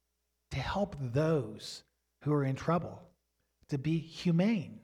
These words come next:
which speaks of empathy, sympathy, and empathy. A defender of the vulnerable and the disenfranchised.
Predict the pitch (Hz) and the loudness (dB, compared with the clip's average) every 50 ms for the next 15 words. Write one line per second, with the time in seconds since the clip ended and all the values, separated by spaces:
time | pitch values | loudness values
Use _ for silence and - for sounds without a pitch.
0 | - _ - 139 - - - - - 160 151 - - - 151 139 131 127 131 - | -10 _ -6 -6 -6 -6 -6 -2 -2 -2 -2 -2 -4 -2 0 0 0 0 -4 -6
1 | - - 202 214 208 202 - - - 104 104 - - - 196 185 202 175 - 202 | -4 -2 0 0 2 0 -2 -2 -4 -12 -12 -8 -6 -4 -4 -2 -2 -4 -2 -2
2 | 196 196 196 - - 165 170 175 196 202 - 180 - 120 110 104 107 - _ _ | -2 -2 -4 -6 -8 -6 -2 -2 0 0 0 -2 -2 -4 -10 -12 -14 -18 _ _
3 | _ _ _ _ _ _ _ _ _ _ _ _ _ _ _ - - - 143 131 | _ _ _ _ _ _ _ _ _ _ _ _ _ _ _ -10 -4 -2 -2 0
4 | 147 151 - - - 202 226 233 180 - 113 117 120 123 120 147 139 123 117 135 | 0 -2 -2 0 2 2 2 2 0 -2 -2 -2 -2 -2 0 2 0 2 4 4
5 | 160 185 202 208 214 220 214 175 208 208 214 214 202 170 - - _ _ - 147 | 4 4 4 2 2 2 2 2 2 2 0 0 -4 -6 -12 -18 _ _ -6 -4
6 | 147 139 135 131 135 - 165 160 165 - 165 139 - - 156 147 139 - - 117 | -2 -2 -2 -2 -2 -2 -2 -2 0 -2 -4 -4 -4 -2 -2 -2 -2 -4 -6 -8
7 | 104 101 101 101 - - - | -8 -10 -14 -16 -18 -20 -20